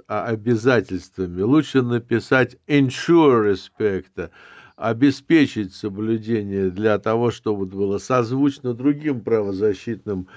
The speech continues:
а, э, конвенциям. А, также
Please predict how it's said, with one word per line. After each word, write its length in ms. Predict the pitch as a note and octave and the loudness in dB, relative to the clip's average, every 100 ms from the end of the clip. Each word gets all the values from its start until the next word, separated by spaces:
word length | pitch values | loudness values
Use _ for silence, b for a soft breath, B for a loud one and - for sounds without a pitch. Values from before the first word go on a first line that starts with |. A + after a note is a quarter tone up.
| B B B B | B B B B
а, 460 | - F2+ E2+ D#2+ D#2 b b b _ _ _ | -4 -4 -4 -6 -10 b b b _ _ _
э, 760 | - - G2 F2 - - G#2+ F#2+ | -16 -12 -12 -16 -18 -6 -2 -2
конвенциям. 1300 | - A#2 A2 A2 A2 A#2+ G2 - G2 E2+ D#2 D#2 D#2 - _ _ _ _ b b b b _ | 0 0 2 0 2 2 0 -2 -2 -2 -8 -12 -14 -18 _ _ _ _ b b b b _
А, 420 | F#2+ F2+ F2+ F2+ | -10 -6 -6 -6
также 720 | E2+ B2+ B2 G2 G#2+ G2+ F#2+ | -2 2 2 0 0 2 2